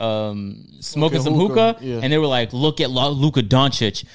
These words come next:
Speaker 1: man, he hasn't made, he's smoking some hookah, he's not working hard this
Speaker 2: And then
Speaker 1: offseason."
Speaker 2: they compared it to Jason Tatum, and Jason Tatum getting big as fuck
Speaker 1: Yeah,
Speaker 2: right
Speaker 1: Jason
Speaker 2: now.
Speaker 1: Tatum's working hard, I believe
Speaker 2: Yeah.
Speaker 1: it,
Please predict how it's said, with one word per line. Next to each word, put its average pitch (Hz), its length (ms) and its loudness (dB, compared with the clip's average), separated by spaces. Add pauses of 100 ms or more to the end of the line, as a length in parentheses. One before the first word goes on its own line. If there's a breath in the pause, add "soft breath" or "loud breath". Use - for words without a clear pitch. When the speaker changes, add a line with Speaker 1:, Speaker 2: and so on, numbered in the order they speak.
(140 loud breath)
Speaker 1:
man, 127 100 4
he 151 140 4
hasn't 139 320 2
made, 139 320 2
he's 151 140 -2
smoking 160 360 0
some 131 160 -2
hookah, 165 320 2
he's 175 120 0
not 156 180 0
working 135 260 0
hard 131 240 4
this 127 160 -2
Speaker 2:
And 123 80 0
then 127 80 2
Speaker 1:
offseason." 127 440 0
Speaker 2:
they 147 80 -2
compared 151 340 -4
it 143 60 -6
to 131 60 -6
Jason 135 300 -6
Tatum, 135 300 -8
and 110 80 -12
Jason 139 180 -8
Tatum 127 220 -10
getting 104 240 -10
big 117 220 -8
as 113 140 -8
fuck 123 320 -6
Speaker 1:
Yeah, 147 100 -2
Speaker 2:
right 127 120 -2
Speaker 1:
Jason 214 200 2
Speaker 2:
now. - 80 0
Speaker 1:
Tatum's 240 180 0
working 233 260 0
hard, 262 220 2
I 233 40 4
believe 240 300 0
Speaker 2:
Yeah. 170 80 2
Speaker 1:
it, 127 120 -2